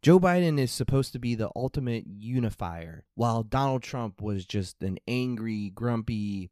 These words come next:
orange man, and every tweet that he sent out was just hateful and spread white supremacy and hate throughout this country and caused a wider divide than anybody else had ever done.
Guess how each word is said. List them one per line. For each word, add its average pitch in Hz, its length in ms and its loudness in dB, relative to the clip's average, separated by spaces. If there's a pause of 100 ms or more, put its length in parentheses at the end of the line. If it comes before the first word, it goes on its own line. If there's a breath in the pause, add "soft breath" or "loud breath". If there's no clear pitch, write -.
orange 113 560 0
man, 95 580 -6 (160)
and 101 320 -6
every 151 340 0
tweet 131 420 -6
that 113 140 -4
he 113 140 -4
sent 104 280 -6
out 98 280 -8
was 95 220 -8
just - 240 -8
hateful 101 960 -4
and 98 520 -8 (120)
spread 120 560 2
white 127 240 4
supremacy 110 800 -6
and 87 120 -8
hate 107 380 -2 (160)
throughout 104 260 -4
this 98 160 -8
country 98 460 -8
and 90 180 -8 (400 loud breath)
caused 127 420 0
a 98 260 0 (160)
wider 156 500 2
divide 113 640 2
than 90 380 -4 (220)
anybody 151 460 6
else 113 200 2
had 104 120 -2
ever 95 180 -2
done. 85 440 -6